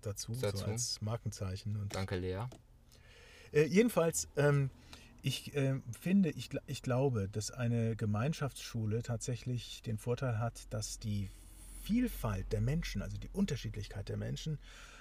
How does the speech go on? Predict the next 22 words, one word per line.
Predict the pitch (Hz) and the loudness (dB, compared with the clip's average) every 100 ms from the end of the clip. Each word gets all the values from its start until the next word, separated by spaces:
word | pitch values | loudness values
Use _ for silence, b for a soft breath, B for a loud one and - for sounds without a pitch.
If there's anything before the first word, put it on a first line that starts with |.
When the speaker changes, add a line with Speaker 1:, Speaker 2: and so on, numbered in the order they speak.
| B | B
Speaker 1:
als | 107 | -4
etwas | 127 120 117 - - - - - B - | -4 -2 -4 -6 -20 -20 -20 -20 B -6
Bedeutungsvolles | 110 120 117 113 - - 107 101 - | -2 -2 0 -2 -2 -2 0 -2 -2
wahrgenommen | 98 95 98 90 | -4 -2 -2 -4
wird, | 90 - | -6 -8
etwas, | - 104 - - | -6 -4 -4 -6
etwas | - - 104 | -10 -6 -6
Großartiges, | - 113 95 87 90 - | -4 -6 -6 -6 -8 -8
etwas | 101 - | -8 -6
Wertvolles. | 104 98 - 69 69 - - _ - - B B B B B B B | -6 -6 -8 -12 -12 -14 -16 _ -20 -20 B B B B B B B
Und, | - 151 151 - | 4 6 4 2
äh, | 135 | 2
ich | 131 - | 0 0
glaube, | 147 165 175 | 2 2 0
dass | 143 | -2
diese | - 185 202 | -2 -2 -2
Form | - - 196 233 202 | -4 -8 -2 0 0
von | 139 131 110 | 0 0 0
Wertschätzung | 156 214 - - 202 - - 101 78 85 - _ _ _ - | -2 -2 -6 -6 -6 -4 -2 -2 -4 -10 -16 _ _ _ -6
etwas | 143 156 147 | -4 0 0
ist, | - 190 214 - - - B B B B B | -2 -2 0 -2 -4 -12 B B B B B
das, | 160 156 - - | -4 -2 -2 -4